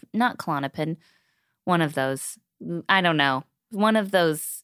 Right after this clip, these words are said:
anti-anxiety medica-, and it saved my life. I was gonna kill myself. So what that medication did for me was it allowed me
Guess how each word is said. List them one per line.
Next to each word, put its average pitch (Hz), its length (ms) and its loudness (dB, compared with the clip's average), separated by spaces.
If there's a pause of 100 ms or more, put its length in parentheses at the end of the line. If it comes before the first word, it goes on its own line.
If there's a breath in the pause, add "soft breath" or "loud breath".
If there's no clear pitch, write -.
anti-anxiety 160 840 0
medica-, 151 340 -4
and 277 120 2
it 311 80 -2
saved 240 520 -2
my 196 280 0
life. 175 340 0
I 175 40 2
was 226 120 -2
gonna 247 200 0
kill - 400 -2
myself. 147 680 -2 (540 loud breath)
So 220 300 2
what 220 260 0
that 220 240 2
medication 214 560 0
did 208 180 2
for 202 160 0
me 190 140 0
was 175 160 0
it 170 100 2
allowed 170 540 2
me 160 400 -2